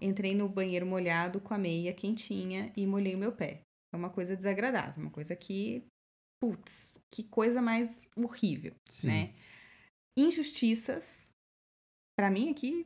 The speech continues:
Speaker 1: desses fatores, a injustiça é o, é um mega gatilho pra mim. Coisas que bloqueiam os nossos objetivos.
Speaker 2: Uma coisa que a gente quer fazer, quer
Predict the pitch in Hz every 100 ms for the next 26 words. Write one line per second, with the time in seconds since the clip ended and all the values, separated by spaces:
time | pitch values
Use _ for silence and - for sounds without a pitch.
0 | - 180 196 196 - 294 240 226 214 208
1 | 202 214 254 247 233 233 226 - 220 226
2 | 247 226 220 240 247 208 202 226 226 240
3 | 180 190 180 160 147 156 - 160 156 175
4 | 175 - - _ _ 262 240 254 262 220
5 | 233 240 220 226 226 202 196 196 196 190
6 | 202 202 190 180 202 208 - - - _
7 | _ _ 104 101 104 104 101 98 - 101
8 | - 104 117 127 110